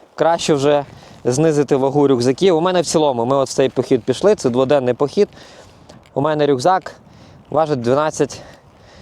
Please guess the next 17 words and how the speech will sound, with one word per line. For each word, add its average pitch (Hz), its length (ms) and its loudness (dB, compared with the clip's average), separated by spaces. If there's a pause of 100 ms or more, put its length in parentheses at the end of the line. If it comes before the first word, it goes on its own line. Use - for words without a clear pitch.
(300)
чотирнадцять 143 520 -4
кілограмів 147 600 0 (600)
приблизно 123 540 0
в 113 60 -4
середньому. 113 640 0 (340)
Ну, 165 100 -8
в 131 40 -4
залежності 123 600 0
від 107 160 -4
того, 131 320 -2 (540)
який 127 280 0
одяг 120 360 0
ми 113 140 -2
беремо. 143 380 0
Якщо 113 260 -4
там 110 220 -4
дощ, 127 360 -4